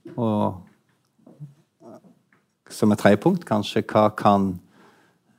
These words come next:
de av oss som utøver dette faget, eh, tenke og tro om vår egen virksomhet? Så med meg i kveld til å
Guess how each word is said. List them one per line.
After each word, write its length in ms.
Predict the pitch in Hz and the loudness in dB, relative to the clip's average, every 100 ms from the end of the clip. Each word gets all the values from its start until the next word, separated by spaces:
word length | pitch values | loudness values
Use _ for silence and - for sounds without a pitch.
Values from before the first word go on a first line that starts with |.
| _ _ _ - | _ _ _ 6
de 100 | 113 | 8
av 100 | 107 | 8
oss 120 | 104 | 6
som 120 | 113 | 2
utøver 640 | 110 104 98 - 120 143 131 | 2 2 0 2 6 6 4
dette 220 | 104 - | 2 2
faget, 560 | - 101 101 98 92 - - - - _ | 6 6 6 2 0 -4 -18 -20 -20 _
eh, 260 | 104 101 98 92 - _ _ _ - | -6 -4 -8 -12 -20 _ _ _ 2
tenke 600 | 120 98 87 - 110 90 | 4 4 2 2 2 2
og 120 | 98 101 | -2 -6
tro 360 | - 101 98 - - | 0 2 0 -6 -2
om 340 | 98 101 101 | 0 2 0
vår 180 | 104 104 104 | 2 4 4
egen 260 | 110 139 123 | 4 0 0
virksomhet? 720 | 113 - - 90 - - - _ _ - _ _ _ _ _ _ - - - - - - - - - - - - - _ _ _ _ | -2 -2 -6 -6 -8 -16 -20 _ _ -20 _ _ _ _ _ _ -20 -20 -20 -20 -20 -20 -20 -20 -20 -20 -20 -20 -20 _ _ _ _
Så 640 | _ - - 127 123 117 - - - - - - _ _ _ _ _ _ - _ _ | _ -12 2 6 8 8 2 -12 -14 -14 -16 -20 _ _ _ _ _ _ -20 _ _
med 340 | 127 120 123 | 4 8 10
meg 280 | 143 135 131 | 10 8 6
i 100 | - | 2
kveld 460 | 113 135 156 190 - | 4 6 6 4 0
til 320 | - 127 131 | 6 8 8
å 340 | 117 120 117 | 8 8 6